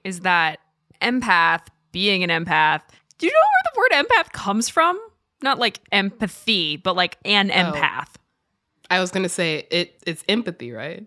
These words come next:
Speaker 2: Like, empathetic?
Speaker 1: <laughs> Right. That's what I would have thought. Uh, however, I must tell you that it is a made-up thing from science fiction.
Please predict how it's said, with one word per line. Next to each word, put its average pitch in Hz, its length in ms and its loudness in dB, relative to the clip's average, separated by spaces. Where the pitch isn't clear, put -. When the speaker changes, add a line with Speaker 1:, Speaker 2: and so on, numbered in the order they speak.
Speaker 2:
Like, 151 160 -8
empathetic? 160 600 -6
Speaker 1:
<laughs> - 40 -18
Right. 233 260 0
That's 370 280 -2
what 359 100 -2
I 277 160 2
would 269 140 0
have 202 100 -4
thought. - 340 -8
Uh, 220 160 0
however, 277 540 0
I 262 60 -2
must 311 340 0
tell 302 160 -2
you 262 160 0
that 202 180 2
it 202 100 -2
is 202 140 -2
a 190 120 -2
made-up 214 600 0
thing 175 220 -2
from 170 140 -6
science 147 300 -4
fiction. - 380 -8